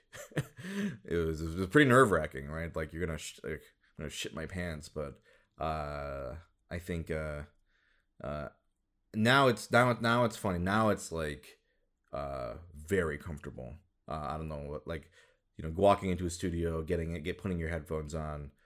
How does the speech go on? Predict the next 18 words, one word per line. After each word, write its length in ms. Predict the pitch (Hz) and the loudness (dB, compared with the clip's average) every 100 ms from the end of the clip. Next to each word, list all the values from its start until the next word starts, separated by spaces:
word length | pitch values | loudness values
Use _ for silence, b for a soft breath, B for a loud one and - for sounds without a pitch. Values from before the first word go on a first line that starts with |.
| _ _ | _ _
uh, 300 | 73 76 76 78 | -6 -6 -4 -6
is, 180 | 82 | -6
like, 260 | 82 76 - - _ - | -6 -8 -10 -20 _ -10
almost 360 | 87 80 - - | -6 -6 -6 -6
comforting 480 | 98 90 107 113 | -6 -2 0 0
now. 340 | 113 113 127 120 - _ | 0 -2 -4 -6 -14 _
Uh, 440 | - 76 73 71 67 - _ _ _ _ _ | -8 -6 -6 -8 -12 -16 _ _ _ _ _
and 500 | 73 90 82 82 92 | -4 -4 -4 -8 -2
where-, 280 | 98 92 95 | 2 4 4
whereas 280 | 98 95 85 | 2 0 0
the, 60 | 90 | -6
the 120 | 92 | -6
first 320 | 90 104 - | 2 2 2
couple 180 | 104 87 | -2 -2
of 60 | 80 | -2
sessions 400 | 87 78 73 73 | -2 -4 -8 -8
were 120 | 78 | -6
definitely, 640 | 82 78 82 76 69 67 | -4 -6 -6 -8 -8 -12